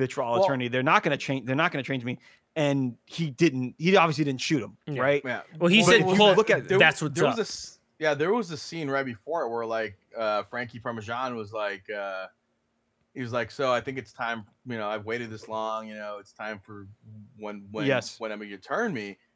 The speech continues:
Speaker 2: And then the subsequent scene is that one, and Fool's like, "Your guys are right. I'm gonna be their bitch." And he didn't shoot him. And then, of course, the vampires came out, and what happened?
Speaker 1: They killed
Speaker 2: They
Speaker 1: him.
Speaker 2: made him his bitch.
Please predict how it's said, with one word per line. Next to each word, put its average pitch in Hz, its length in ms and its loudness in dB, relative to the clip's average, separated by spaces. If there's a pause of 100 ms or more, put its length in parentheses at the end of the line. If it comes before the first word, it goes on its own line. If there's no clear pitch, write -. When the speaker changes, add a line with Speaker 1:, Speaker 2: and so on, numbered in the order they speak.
(140)
Speaker 2:
And 131 160 0
then 127 320 -2
the 120 80 -10
subsequent 117 400 -8
scene 156 180 -14
is 104 120 -12
that 139 240 -2
one, 113 160 -2
and 110 320 -6 (180)
Fool's 123 220 -8
like, 107 240 -4
"Your 110 100 -12
guys 117 180 -8
are 113 60 -12
right. 101 300 -6 (760)
I'm 104 120 -6
gonna 117 120 -6
be 101 80 -12
their 95 120 -12
bitch." 95 320 -14 (220)
And 98 140 -10
he 104 80 -8
didn't 107 180 -10
shoot 123 140 -8
him. 120 80 -6
And 107 80 -8
then, 104 120 -10
of - 380 -20
course, 160 300 2
the - 80 -10
vampires 147 460 2
came 143 180 -4
out, 143 240 4
and 120 220 -8
what 131 160 0
happened? 196 400 0 (880)
Speaker 1:
They 139 100 -4
killed 123 240 -2
Speaker 2:
They 123 60 -2
Speaker 1:
him. 131 60 2
Speaker 2:
made 147 100 4
him 165 40 -2
his 175 120 -4
bitch. 190 360 -4